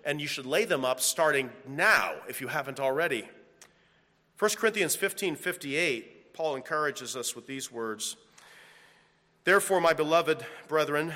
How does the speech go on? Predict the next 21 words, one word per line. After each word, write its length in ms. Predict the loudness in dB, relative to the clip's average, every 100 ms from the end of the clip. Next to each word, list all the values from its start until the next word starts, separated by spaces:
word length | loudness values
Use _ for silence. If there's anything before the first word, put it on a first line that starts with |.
| -8
be 80 | -4
steadfast 720 | 0 2 0 2 2 2 2
and 80 | -4
immovable, 520 | -4 -4 -2 0 -2 0
always 320 | 0 0 -2
abounding 380 | 0 0 0 -2
in 40 |
the 80 | -4
work 220 | -4 -4
of 80 | -6
the 80 | -8
Lord, 340 | -4 -2 -2
knowing 320 | -2 -4 -4
that 140 | -6 -6
your 100 | -8
toil," 720 | -10 -8 -4 -2 -2 -4 -6
listen, 380 | -8 -8 -8 -12 -12
"is 200 | -12 -6
not 300 | -4 -4 -6
in 140 | -10
vain 640 | -6 -4 -2 -4 -8 -12